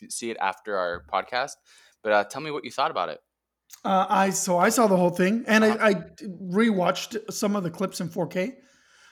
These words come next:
Speaker 2: uh, and I thought they did a really great job.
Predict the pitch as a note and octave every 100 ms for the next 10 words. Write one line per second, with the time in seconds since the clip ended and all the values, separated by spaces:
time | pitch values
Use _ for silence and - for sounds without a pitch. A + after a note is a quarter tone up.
0 | _ G3+ F#3 F3 - G#3 G3 F#3+ - -
1 | A#3+ C4+ G#3+ F3 F3+ D#3+ D#3 D#3 D3 D3
2 | D#3 -